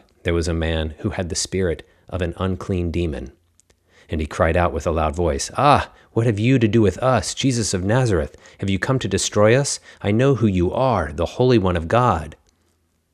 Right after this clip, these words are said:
But Jesus rebuked him, saying, "Be silent and come out of him." And when the demon had thrown him down in the midst, he came out of him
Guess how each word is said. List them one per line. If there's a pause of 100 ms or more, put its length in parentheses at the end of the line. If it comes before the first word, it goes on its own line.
(220)
But
Jesus
rebuked
him,
saying, (380)
"Be
silent (160)
and
come
out
of
him." (1080)
And
when
the
demon
had
thrown
him
down
in
the
midst, (680)
he
came
out
of
him